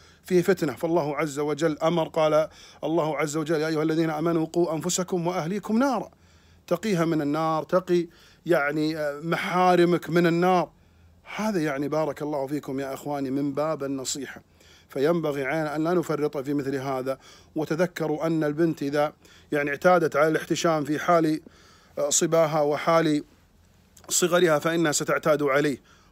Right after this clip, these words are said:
وهذا معروف يعرفه كبار السن. أما إذا أصبحت البنت منفلتة في لباسها فإنه سيصعب ويعسر بعد ذلك،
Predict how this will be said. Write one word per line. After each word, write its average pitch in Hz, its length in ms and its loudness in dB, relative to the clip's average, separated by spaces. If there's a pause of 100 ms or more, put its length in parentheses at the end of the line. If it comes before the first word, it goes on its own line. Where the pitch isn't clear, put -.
وهذا 156 300 0
معروف 147 400 -2
يعرفه 147 300 -2
كبار 139 380 -2
السن. 139 340 -2 (440)
أما 214 180 2
إذا 160 100 0
أصبحت 151 340 -6
البنت 147 300 -4
منفلتة 143 480 0
في 147 140 -4
لباسها 180 520 0 (380)
فإنه 147 360 -4
سيصعب 143 680 -2
ويعسر 165 640 4 (420)
بعد 143 260 0
ذلك، 196 400 2